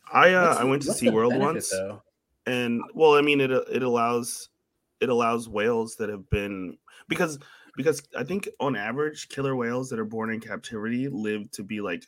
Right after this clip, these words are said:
Speaker 1: uh, like, twelve, I think. But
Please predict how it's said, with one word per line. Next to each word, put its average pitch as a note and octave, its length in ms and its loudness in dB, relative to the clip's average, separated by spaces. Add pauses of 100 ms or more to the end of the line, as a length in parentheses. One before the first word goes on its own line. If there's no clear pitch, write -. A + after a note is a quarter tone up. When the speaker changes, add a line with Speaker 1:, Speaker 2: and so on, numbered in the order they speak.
Speaker 1:
uh, E2+ 320 -8
like, F2 220 -6
twelve, A2 420 -6 (460)
I - 80 -10
think. D3 340 -6 (600)
But A2+ 380 0